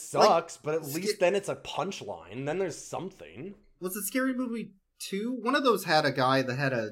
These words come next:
Speaker 1: a really
Speaker 2: I
Speaker 1: long
Speaker 2: feel like
Speaker 1: dick.
Speaker 2: you're, I feel like I don't have the knowledge
Speaker 1: Right?
Speaker 2: of
Speaker 1: Like,
Speaker 2: scary movies that you do. <laughs> I'm just gonna, you seem to understand that
Speaker 1: I watched the
Speaker 2: franchise at a
Speaker 1: first
Speaker 2: level.
Speaker 1: two.
Speaker 2: You, you keep
Speaker 1: I
Speaker 2: on
Speaker 1: watched the
Speaker 2: asking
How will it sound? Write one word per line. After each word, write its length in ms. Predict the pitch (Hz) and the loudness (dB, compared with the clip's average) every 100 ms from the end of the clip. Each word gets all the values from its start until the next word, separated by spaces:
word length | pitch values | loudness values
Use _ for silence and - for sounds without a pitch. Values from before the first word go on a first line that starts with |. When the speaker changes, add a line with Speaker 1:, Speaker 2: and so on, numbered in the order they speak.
| - 123 | -8 -12
Speaker 1:
a 80 | |
really 320 | 117 135 131 - | -2 0 0 4
Speaker 2:
I 60 | 403 | 4
Speaker 1:
long 160 | - | 8
Speaker 2:
feel 180 | 427 359 | 8 12
like 180 | 294 220 | 10 10
Speaker 1:
dick. 260 | 247 277 254 | 6 6 6
Speaker 2:
you're, 80 | 254 | 8
I 140 | 262 | 8
feel 320 | 262 311 302 | 6 2 6
like 240 | 294 262 214 | 8 8 6
I 240 | 214 226 | 4 4
don't 220 | 233 220 | 6 4
have 240 | 220 208 180 | 6 6 4
the 80 | |
knowledge 380 | 185 180 190 240 | 2 6 8 6
Speaker 1:
Right? 80 | 254 | 4
Speaker 2:
of 120 | 170 | -2
Speaker 1:
Like, 160 | 202 240 | 4 6
Speaker 2:
scary 240 | 233 170 | 6 4
movies 480 | 160 156 135 147 123 | 0 -2 -2 -6 -4
that 160 | 151 135 | -8 -6
you 160 | 131 | -6
do. 560 | 131 135 220 285 381 - | -6 0 2 4 2 2
<laughs> 40 | |
I'm 100 | 294 | 0
just 200 | 285 - | -2 0
gonna, 260 | - 294 254 180 220 - - | 0 0 -4 -8 -12 -14 -8
you 160 | 220 320 | 0 0
seem 280 | 320 320 277 | 2 2 8
to 60 | |
understand 640 | 254 240 240 233 240 214 202 | 8 8 4 4 4 4 8
that 40 | 202 | 8
Speaker 1:
I 120 | 262 | 10
watched 320 | 277 302 - | 8 8 8
the 60 | 160 | 6
Speaker 2:
franchise 200 | 151 160 | 6 4
at 40 | |
a 20 | |
Speaker 1:
first 140 | 247 170 | 4 6
Speaker 2:
level. 220 | 165 151 | 6 6
Speaker 1:
two. 220 | 131 117 | 4 4
Speaker 2:
You, 200 | 117 - - - - | 2 0 -4 -18 -6
you 120 | 208 | -2
keep 100 | 285 | 6
Speaker 1:
I 60 | - | 10
Speaker 2:
on 40 | |
Speaker 1:
watched 180 | 285 226 | 12 12
the 60 | 240 208 | 10 8
Speaker 2:
asking 100 | 233 | 4